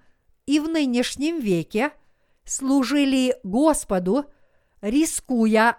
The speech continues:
своей жизнью, подобно ученикам Господа, которые служили Господу и проповедовали это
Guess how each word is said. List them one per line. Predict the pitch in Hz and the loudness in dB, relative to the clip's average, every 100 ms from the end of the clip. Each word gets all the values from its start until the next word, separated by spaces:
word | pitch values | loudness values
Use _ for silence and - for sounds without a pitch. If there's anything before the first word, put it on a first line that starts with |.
| - | -4
своей | - 240 262 277 302 | -4 0 2 2 0
жизнью, | 302 233 165 160 180 196 269 - _ _ _ _ _ _ | 0 0 -2 -4 -4 -4 -4 -10 _ _ _ _ _ _
подобно | - 254 233 269 226 240 247 240 - _ | 0 2 4 4 2 -2 0 0 -2 _
ученикам | 254 254 - 262 254 262 285 302 302 | 0 0 0 -2 -2 0 0 0 2
Господа, | 285 185 - 180 180 233 262 _ _ _ _ _ _ | 2 2 -2 -4 -2 -4 -6 _ _ _ _ _ _
которые | 262 247 269 262 247 247 233 233 - | 0 0 2 2 2 2 2 0 -2
служили | - - 226 214 180 220 294 370 | -6 -4 0 0 0 0 2 2
Господу | 226 175 127 - 185 226 302 - _ _ _ _ _ - | 2 -2 -2 -4 -4 -2 -4 -8 _ _ _ _ _ -2
и | 277 294 254 - | 2 2 0 -2
проповедовали | 269 302 370 370 285 196 175 185 202 214 294 - _ _ _ _ - | 0 4 6 4 4 0 0 0 0 0 -2 -6 _ _ _ _ -2
это | 254 226 254 233 233 | 0 0 2 2 0